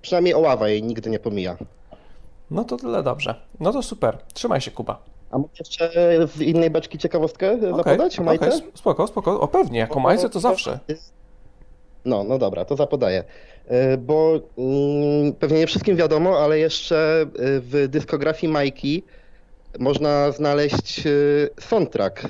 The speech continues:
Speaker 1: Soundtrack do polskiego
Speaker 2: O, ja wiem, wiem, wiem,
Speaker 1: pełnometrażowego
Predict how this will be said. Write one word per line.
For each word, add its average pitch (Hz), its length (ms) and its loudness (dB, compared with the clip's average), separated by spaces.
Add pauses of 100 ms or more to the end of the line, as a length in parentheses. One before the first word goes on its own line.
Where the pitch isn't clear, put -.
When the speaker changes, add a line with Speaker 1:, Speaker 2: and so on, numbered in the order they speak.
Speaker 1:
Soundtrack 151 400 -2
do 147 480 2
polskiego 147 760 0 (220)
Speaker 2:
O, 208 200 6
ja 196 120 4
wiem, - 20 2 (160)
wiem, - 0 -
wiem, 240 140 6
Speaker 1:
pełnometrażowego 220 200 4